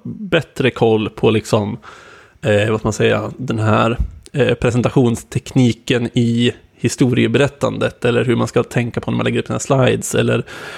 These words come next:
vilken liksom, eh, historie-, vad heter det? Story arc på svenska, det kommer jag inte ihåg nu, men skitsamma. Eh, liksom vilken, eh, ja, vilken historia man vill berätta och vilket upplägg man ska ha på den.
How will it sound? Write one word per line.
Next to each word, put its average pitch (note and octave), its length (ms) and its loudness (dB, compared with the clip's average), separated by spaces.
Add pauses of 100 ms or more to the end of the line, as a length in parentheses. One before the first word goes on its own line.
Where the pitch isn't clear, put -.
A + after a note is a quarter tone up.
(220)
vilken B2 400 2
liksom, A2+ 440 -2 (760)
eh, F2+ 380 -6 (800)
historie-, A#2+ 1160 0 (760)
vad C#3 100 -4
heter E3+ 240 0
det? A#2+ 120 0
Story F3 440 2
arc A2+ 260 2 (120)
på - 80 -6
svenska, A2+ 340 -2
det B2 80 2
kommer E3+ 120 -4
jag C#3+ 40 -2
inte B2+ 80 -4
ihåg C3+ 160 -2
nu, G#2+ 180 -8
men C#3 180 0
skitsamma. C#3+ 320 -2 (680)
Eh, A#2 280 4
liksom A#2+ 240 2
vilken, A#2+ 520 0
eh, A#2+ 140 -6 (340)
ja, - 260 -2 (300)
vilken C3+ 320 2
historia C#3 420 4
man A2+ 120 0
vill A#2+ 160 2
berätta C3+ 500 0
och A#2 200 2
vilket A#2 240 -2
upplägg C#3 380 0
man A2 100 -2
ska C3+ 100 -2
ha C#3+ 140 4
på A2+ 140 0
den. E2+ 180 -6